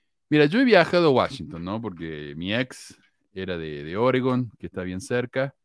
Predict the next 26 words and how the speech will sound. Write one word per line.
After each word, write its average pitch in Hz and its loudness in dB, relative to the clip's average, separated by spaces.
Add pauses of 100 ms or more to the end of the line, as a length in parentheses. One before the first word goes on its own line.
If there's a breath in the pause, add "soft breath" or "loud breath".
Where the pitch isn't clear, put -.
(360)
Entonces 95 -10
íbamos, 104 -4
el 80 -12
papá 85 -6
de 90 -4
ella 95 -6
vivía 82 -10
en 80 -12
Washington 87 -8
por 85 -12
un 87 -10
tiempo, 98 -6
así 95 -12
que 113 -8
íbamos 170 0
mucho 135 -2
a - -8
Seattle 104 -6
a 90 -8
esa 98 -12
época, 87 -16
a 82 -12
esa, 80 -14
a 76 -12
esa 95 -10
área. 90 -10